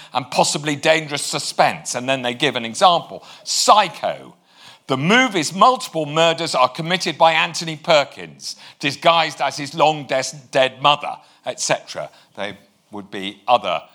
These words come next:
such, uh, spoilers. Um, of course, it's, it's the case that many people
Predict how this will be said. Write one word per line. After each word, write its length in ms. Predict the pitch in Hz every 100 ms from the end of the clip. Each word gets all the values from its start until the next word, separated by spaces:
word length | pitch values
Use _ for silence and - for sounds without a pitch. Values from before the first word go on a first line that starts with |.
| _
such, 640 | - - - 98 - - -
uh, 240 | 101 95 87
spoilers. 1040 | - - 208 202 185 120 92 80 - - - - - _
Um, 560 | - 117 113 120 127 120 - -
of 140 | 160
course, 600 | - 233 160 151 - - _ _ _ _
it's, 480 | - 139 - - - - _ _
it's 280 | 175 175 -
the 140 | -
case 580 | 139 - 226 156 160 190
that 220 | - 151 147
many 180 | 131
people 540 | 123 127 120 117 117